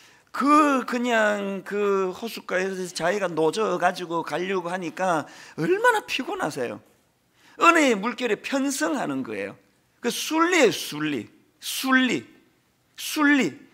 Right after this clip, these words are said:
물이 위에서 아래로 흐르는 거. 그 순리거든요. 그걸 아래에서 물을 위로 올리려고 그러니까 그 부작용이 많이 생기는 거거든요.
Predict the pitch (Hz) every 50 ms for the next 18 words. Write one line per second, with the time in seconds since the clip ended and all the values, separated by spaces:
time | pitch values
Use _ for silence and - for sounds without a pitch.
0 | _ _ _ 277 320 - 339 320 294 302 330 320 294 247 269 - 302 320 302 -
1 | 247 202 165 147 131 131 139 143 139 120 110 104 - - _ _ _ _ _ _
2 | - 277 262 - - 311 339 349 349 370 392 339 277 180 160 156 147 147 151 147
3 | - - _ _ _ _ _ _ _ _ _ - - - - - - - 254 359
4 | 494 494 480 466 440 427 415 247 247 254 262 285 269 262 247 226 208 - 214 202
5 | 180 214 214 233 190 170 208 247 226 208 165 160 185 214 233 220 175 165 175 165
6 | 147 147 123 147 143 160 208 233 202 - - 160 156 143 135 127 117 135 165 175
7 | 165 - - - 185 - 202 196 190 214 202 185 156 - - - - - - 233
8 | 226 220 262 254 247 233 180 156 135 127 120 110 - 107 - 107 101 104